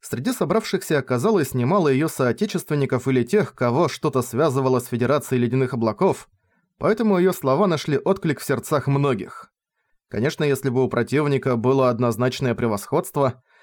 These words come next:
то отсидеться на военной базе было бы простительно, но вообще, если подумать, то преимущество у пиратов не такое уж и значительное.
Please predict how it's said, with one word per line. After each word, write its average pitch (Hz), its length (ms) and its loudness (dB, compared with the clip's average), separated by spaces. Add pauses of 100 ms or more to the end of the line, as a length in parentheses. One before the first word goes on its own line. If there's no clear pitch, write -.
(200)
то 202 120 0
отсидеться 202 480 -2
на 180 100 2
военной 165 320 2
базе 147 280 0
было 139 200 0
бы 123 100 -2
простительно, 135 800 0 (480)
но 117 140 -2
вообще, 175 260 -2
если 226 200 -2
подумать, 233 460 0
то - 120 0
преимущество 151 640 -2
у 135 60 2
пиратов 165 380 -2
не 147 80 0
такое 156 320 0
уж 143 180 0
и 139 40 0
значительное. 120 840 -2